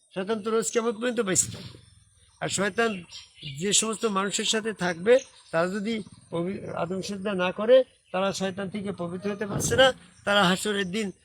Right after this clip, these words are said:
আদম সেজদা না করে, আহ, পবিত্র হতে পারেনি বিধায় তারা দোজখে চলে যাবে। তো এই সমস্ত মানুষগুলোকে পবিত্র করার উপায় কি হবে? তখন আল্লাহ পাকের পক্ষ থেকে আবার আয়াত নাজিল হয়ে গেল, সূরা ইমরান একশো চৌষট্টি নম্বর আয়াতে বলছে,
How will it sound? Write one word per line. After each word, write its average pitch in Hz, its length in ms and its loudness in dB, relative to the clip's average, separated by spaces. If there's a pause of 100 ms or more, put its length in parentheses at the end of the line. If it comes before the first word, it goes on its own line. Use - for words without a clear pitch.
(100)
আদম 185 260 -4
সেজদা 190 340 -6
না 196 180 -2
করে, 233 300 6 (300)
আহ, 180 280 -2
পবিত্র 202 360 -6
হতে 202 320 -6 (220)
পারেনি 214 380 -2
বিধায় 240 340 6 (240)
তারা 180 320 0
দোজখে 220 320 4
চলে 117 180 -10
যাবে। - 240 -20 (760)
তো 160 140 0
এই 220 300 10
সমস্ত 254 340 2
মানুষগুলোকে 214 600 0
পবিত্র 190 380 -4
করার 180 220 0
উপায় 190 280 2
কি 208 180 4
হবে? 214 240 6 (960)
তখন 180 180 -2
আল্লাহ 190 240 0
পাকের 180 280 -4
পক্ষ 180 280 -4
থেকে 180 140 -2
আবার 170 180 2
আয়াত 160 220 2
নাজিল 160 280 -2
হয়ে 160 80 0
গেল, 156 200 -2
সূরা 156 280 -4
ইমরান 147 300 -2
একশো 147 240 -6
চৌষট্টি 147 480 -10
নম্বর 147 220 -6
আয়াতে 143 240 -6
বলছে, 139 340 -6